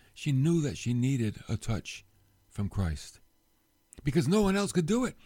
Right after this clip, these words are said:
No one could help her. And she went broke trying to find him. Sometimes we find ourselves in places where only God can help. And it's true. There are things that we're involved in sometimes.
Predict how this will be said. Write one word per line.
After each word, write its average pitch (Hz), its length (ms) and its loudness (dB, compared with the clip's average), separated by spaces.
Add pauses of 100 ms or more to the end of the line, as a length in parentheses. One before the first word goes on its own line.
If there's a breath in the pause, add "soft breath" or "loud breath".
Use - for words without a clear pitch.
(280 loud breath)
No 202 220 4
one 320 200 0
could 277 160 -4
help 196 260 0
her. 220 320 0 (500 soft breath)
And 135 100 -2
she 156 100 -2
went 160 200 0
broke 170 360 0 (960)
trying 151 200 -4
to 151 60 -4
find 170 280 -4
him. 113 140 -6 (1300 loud breath)
Sometimes 165 440 2
we 160 100 2
find 151 300 -2
ourselves 110 420 -2
in 107 100 -2
places 98 460 -4
where 104 120 0
only 123 300 0
God 107 440 0 (240 soft breath)
can 123 140 0
help. 120 360 0 (1300)
And 135 100 2
it's - 120 -4
true. 202 340 -2 (1120 loud breath)
There 151 140 4
are 165 60 4
things 175 320 0
that 170 160 -2
we're 165 160 0
involved 156 400 -2
in 156 120 -2
sometimes. 139 640 -2